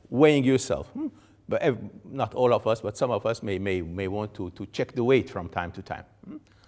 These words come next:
That is a standalone machine if you think of your scale, right? But scales or weights today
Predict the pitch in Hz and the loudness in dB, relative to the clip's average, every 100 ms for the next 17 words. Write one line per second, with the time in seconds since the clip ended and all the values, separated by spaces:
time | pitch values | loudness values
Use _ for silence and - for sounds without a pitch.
0 | _ _ 294 302 151 127 131 - - 139 | _ _ -10 -6 0 0 0 -2 2 2
1 | 87 85 110 110 104 - 90 80 - 87 | 0 -2 -2 -4 -6 -8 -8 -10 -12 -10
2 | 87 - - _ _ _ _ _ - 92 | -12 -12 -20 _ _ _ _ _ -8 -6
3 | 98 90 - - 90 80 - - - 302 | -4 -4 -2 0 -2 -2 -10 -8 -6 -8
4 | _ _ _ _ - 131 - - - - | _ _ _ _ 0 0 0 -16 -18 -12
5 | - 190 147 156 - 123 92 98 131 120 | 2 4 6 2 -2 -6 -4 -2 -4 -4
6 | 220 - 139 123 113 170 | -6 -8 -2 2 2 0